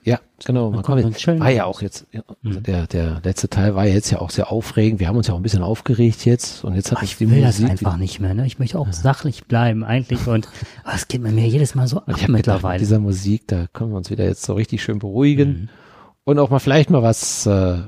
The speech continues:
Speaker 1: was Lustiges. Oder was Lustiges, ja. Vielleicht einfach mal. Kennst du Blowing in the Wind?
Speaker 2: Ja.
Speaker 1: Kennst du doch, ne? Ja.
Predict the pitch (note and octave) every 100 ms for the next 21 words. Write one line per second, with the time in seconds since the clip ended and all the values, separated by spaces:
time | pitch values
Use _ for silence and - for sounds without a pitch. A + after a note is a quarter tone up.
0 | - - G2 - F2+ D2+ - - _ _
1 | - F#2 F2 - F2 - G2+ - - D2
2 | D#2+ _ _ F#2+ G2 C3 A2+ G#2 F2+ F#2+
3 | E2+ - _ _ _ _ _ _ - D3+
4 | F3+ C#3 G3 G3+ E3 D3+ B2 A3+ - -
5 | _ _ _ - A2 G#2+ _ - A2+ -
6 | - - - D#2+ A2+ - _ _ - _
7 | _ E2 D2+ E2